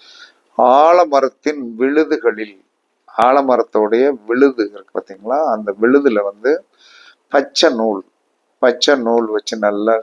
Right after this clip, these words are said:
அழகா விழாதபடி வந்து அந்த விழுதின் மேல் பகுதியில யாருக்கும் தெரியாம என்ன செஞ்சிடணும், கெட்டி வச்சிடணும்.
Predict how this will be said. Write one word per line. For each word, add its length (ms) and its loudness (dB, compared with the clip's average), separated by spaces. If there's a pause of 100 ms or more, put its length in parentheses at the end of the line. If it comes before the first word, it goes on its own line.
(360)
அழகா 400 0 (220)
விழாதபடி 800 2 (120)
வந்து 280 -10
அந்த 140 -8 (120)
விழுதின் 400 -6 (120)
மேல் 280 2 (120)
பகுதியில 420 -2 (160)
யாருக்கும் 840 2
தெரியாம 400 -2 (960)
என்ன 120 -4 (100)
செஞ்சிடணும், 440 -8 (720)
கெட்டி 320 0
வச்சிடணும். 400 -8